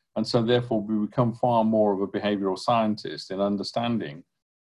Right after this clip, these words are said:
what they are. So for me, looking at all those different skills that, that are being brought to bear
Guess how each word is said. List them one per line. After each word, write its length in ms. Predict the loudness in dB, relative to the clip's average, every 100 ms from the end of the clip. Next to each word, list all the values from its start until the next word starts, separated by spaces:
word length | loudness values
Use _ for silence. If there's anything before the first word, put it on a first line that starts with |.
| _ -4
what 260 | -2 0
they 180 | 0 2
are. 360 | 2 0 -2 -6 _ _ _ _
So 200 | -2 0
for 160 | 2 2
me, 540 | 4 4 4 2 0 -6
looking 340 | -2 0 2 0
at 80 | 2
all 220 | 2 2
those 200 | 0 0
different 400 | -2 -4 -12 -12
skills 520 | -4 -2 -2 -6 -6
that, 220 | -10 -6
that 180 | -4 0
are 280 | 2 2 -2
being 240 | -6 -4 -4
brought 380 | 0 0 0 -10
to 80 |
bear 500 | -8 -4 -4 -4 -8